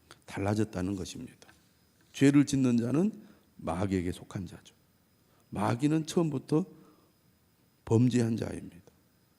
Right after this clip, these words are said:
하나님의 아들 예수 그리스도가 이 땅에 나타나신 목적이 무엇입니까? 마귀의 일을 멸하기 위해서 이 땅에 오신 것이죠.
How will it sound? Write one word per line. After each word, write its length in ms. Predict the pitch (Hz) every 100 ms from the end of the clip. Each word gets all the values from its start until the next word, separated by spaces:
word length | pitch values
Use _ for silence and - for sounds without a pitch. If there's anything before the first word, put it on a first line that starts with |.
| _ _ _ _
하나님의 500 | - 165 160 151 139
아들 380 | 110 98 101 92 -
예수 320 | 107 110 107
그리스도가 480 | 98 92 104 92 90
이 100 | 82
땅에 340 | 98 87 82 - _ _ _
나타나신 720 | - 101 110 95 87 - 147 190 - - _ _ _ _ _ _ _ _
목적이 460 | - 107 - 135 120
무엇입니까? 720 | 92 87 85 85 - _ - _ _ -
마귀의 600 | - 92 95 85 90 85
일을 440 | 87 85 139 180 - -
멸하기 560 | - - 95 117 120
위해서 380 | 104 85 - 135 -
이 100 | -
땅에 360 | 104 90 107 160 - -
오신 320 | - - - 123
것이죠. 420 | 98 - -